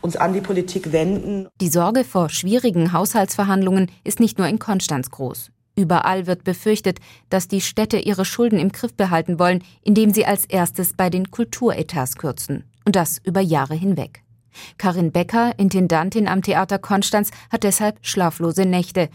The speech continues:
Speaker 2: Schon jetzt steht fest, dass zweitausendeinundzwanzig mindestens zehn Prozent ihres Etats gekürzt werden.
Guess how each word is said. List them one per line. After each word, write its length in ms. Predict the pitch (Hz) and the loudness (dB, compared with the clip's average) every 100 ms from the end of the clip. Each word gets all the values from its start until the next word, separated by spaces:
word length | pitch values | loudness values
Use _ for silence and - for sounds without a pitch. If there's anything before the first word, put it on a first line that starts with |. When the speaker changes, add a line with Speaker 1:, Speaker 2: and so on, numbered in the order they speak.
| - _ _ - | -14 _ _ -6
Speaker 2:
Schon 180 | 196 | 0
jetzt 340 | 190 196 - - | 2 0 -4 -8
steht 320 | - 185 180 | -2 -2 -2
fest, 340 | - 226 214 - | -6 -4 -4 -2
dass 280 | 180 175 | -2 -2
zweitausendeinundzwanzig 1400 | - 190 180 185 175 - - 190 190 190 - 196 220 202 | -4 -2 0 -2 -4 -8 -6 -2 0 -2 0 0 0 0
mindestens 500 | 208 202 202 185 - | 2 2 0 -4 -4
zehn 260 | - 233 226 | 0 2 2
Prozent 440 | 196 180 - 190 - | -2 -4 0 -2 0
ihres 340 | 233 233 175 | -2 0 -2
Etats 420 | - 175 175 156 - | -4 -4 -2 -4 -4
gekürzt 500 | 208 - 151 - - | -10 -6 -6 -6 -4
werden. 360 | 151 151 156 | -4 -4 -8